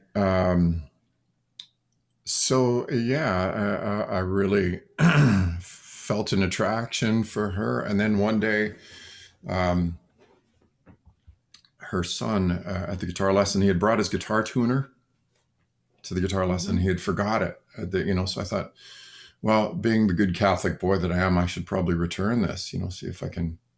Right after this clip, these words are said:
Speaker 1: take it back." And, and, uh, so, uh, she, she tells, uh, uh, you know, I phoned her and asked her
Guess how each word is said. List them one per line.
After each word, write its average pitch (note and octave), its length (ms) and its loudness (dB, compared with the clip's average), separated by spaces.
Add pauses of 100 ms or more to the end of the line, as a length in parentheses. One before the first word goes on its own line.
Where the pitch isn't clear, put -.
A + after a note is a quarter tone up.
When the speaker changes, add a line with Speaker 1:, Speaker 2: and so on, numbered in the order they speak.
(400)
Speaker 1:
take F#2 220 -10
it F#2 100 -10
back." F#2 400 -8
And, E2+ 140 -10 (920)
and, F2 600 -2
uh, F2 380 -2 (880)
so, F2 960 0
uh, F#2 160 0
she, F2+ 460 0
she A#2+ 260 0
tells, G2+ 340 2
uh, F#2+ 40 4
uh, F2+ 380 0
you F#2 80 -2
know, F#2 80 2
I F#2 60 4
phoned A#2+ 380 4
her G2 140 4
and F2+ 100 2
asked F2 380 -2
her F2 280 0